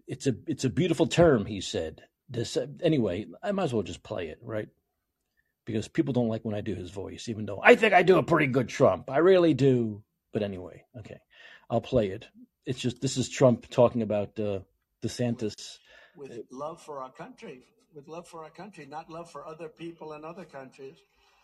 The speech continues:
Speaker 2: But DeSantis is, you know, it's great. You talk about branding. Branding is a great thing. You brand somebody. So it's DeSanctimonious. I never said this.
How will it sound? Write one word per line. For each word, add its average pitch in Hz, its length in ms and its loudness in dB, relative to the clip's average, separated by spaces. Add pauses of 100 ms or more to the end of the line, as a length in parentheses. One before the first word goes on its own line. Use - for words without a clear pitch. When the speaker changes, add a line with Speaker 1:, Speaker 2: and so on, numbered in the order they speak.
(1800)
Speaker 2:
But 247 220 -8
DeSantis 254 720 -8
is, 226 460 -10 (1200)
you 165 80 -14
know, 202 160 -8
it's 175 120 -10
great. 147 360 -14
You 147 80 -18
talk 160 240 -12
about 147 240 -14
branding. 135 440 -16 (260)
Branding 160 340 -16
is 127 120 -20
a 123 140 -20
great 123 180 -20 (100)
thing. 127 160 -20
You 131 200 -20
brand 135 320 -14 (120)
somebody. 120 380 -16 (1080)
So 160 300 -14
it's 156 160 -16
DeSanctimonious. 143 1120 -18
I 165 60 -20
never 196 220 -18
said 156 240 -20
this. 127 200 -20